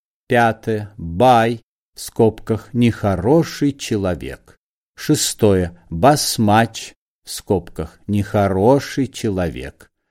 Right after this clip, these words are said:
Седьмое. Шакал, в скобках животное. Восьмое. Кишлак,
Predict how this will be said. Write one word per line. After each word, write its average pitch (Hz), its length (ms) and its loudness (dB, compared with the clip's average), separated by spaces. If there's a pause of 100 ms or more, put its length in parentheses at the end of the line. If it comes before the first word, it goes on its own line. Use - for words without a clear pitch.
(120)
Седьмое. 104 800 0 (300)
Шакал, 117 800 2 (280)
в - 60 -20
скобках - 760 -8
животное. 98 960 -2 (360)
Восьмое. 98 800 -2 (100)
Кишлак, 113 840 2